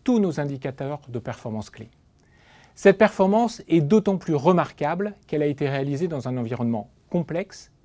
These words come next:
et changeant, marqué notamment par la guerre en Ukraine, une situation économique tendue et la persistance du covid.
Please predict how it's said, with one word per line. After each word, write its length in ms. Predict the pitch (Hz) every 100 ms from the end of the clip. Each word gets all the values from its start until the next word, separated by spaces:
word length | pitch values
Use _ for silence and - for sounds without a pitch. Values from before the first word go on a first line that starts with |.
| -
et 80 | 123
changeant, 460 | - 107 127 180 _ _ - - - - -
marqué 400 | 170 185 - 170
notamment 640 | 180 233 233 151 127 131 _ _ -
par 140 | 135
la 100 | 139
guerre 220 | 143 123
en 60 | 127
Ukraine, 440 | 120 175 196 226 - _ _ _ _
une 140 | 185 180
situation 480 | 196 208 190 -
économique 540 | 190 - 170 165 147 - _ _
tendue 400 | 190 170 160 214 _ _ _ _ _ -
et 80 | 185
la 100 | 170
persistance 640 | 151 - 139 - 151 139
du 120 | 123
covid. 280 | - 107